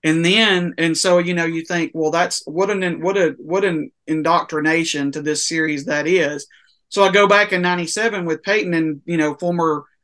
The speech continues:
forgets to, forgets that, or didn't realize that Jamal Lewis is on the sideline, and it's a thirty-three to twenty game.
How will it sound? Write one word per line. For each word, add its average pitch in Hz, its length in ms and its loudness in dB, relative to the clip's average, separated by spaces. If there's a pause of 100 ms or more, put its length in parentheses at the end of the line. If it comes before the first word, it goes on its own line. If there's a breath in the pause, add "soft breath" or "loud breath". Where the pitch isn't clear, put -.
(540)
forgets 175 440 0
to, 175 280 0
forgets 175 380 0
that, 165 280 -4
or 160 120 -2
didn't 170 300 2
realize 170 440 2
that 147 140 -6
Jamal 165 360 2
Lewis 185 300 2
is 147 80 -10
on 147 140 -4
the 135 80 -6
sideline, 139 500 -4
and 156 100 -2
it's 151 120 -8
a 151 80 -6
thirty-three 160 440 -4
to 180 80 -2
twenty 226 300 -2
game. - 240 -10